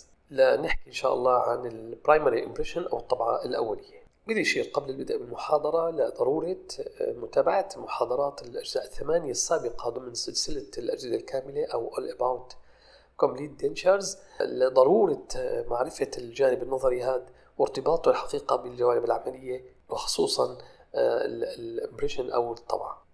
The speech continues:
وأخص بالذكر الأجزاء ال، الخامس والسادس والسابع والثامن،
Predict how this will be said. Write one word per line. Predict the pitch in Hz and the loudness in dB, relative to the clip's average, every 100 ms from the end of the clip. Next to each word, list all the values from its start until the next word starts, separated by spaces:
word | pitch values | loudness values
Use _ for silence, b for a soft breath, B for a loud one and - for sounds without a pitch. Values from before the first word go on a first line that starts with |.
| - | -2
وأخص | 139 - 202 - | 0 4 2 2
بالذكر | 135 156 - 190 | -4 -4 -4 -4
الأجزاء | 147 127 127 135 - 123 | -2 -2 0 0 0 -4
ال، | - - | -6 -10
الخامس | 120 - 139 151 156 - | -14 -2 0 0 -2 -4
والسادس | - - 135 135 - - | -6 -4 -4 -2 -6 -4
والسابع | - 131 123 | -6 -4 -4
والثامن، | 101 - 151 180 208 | -4 -2 0 0 -2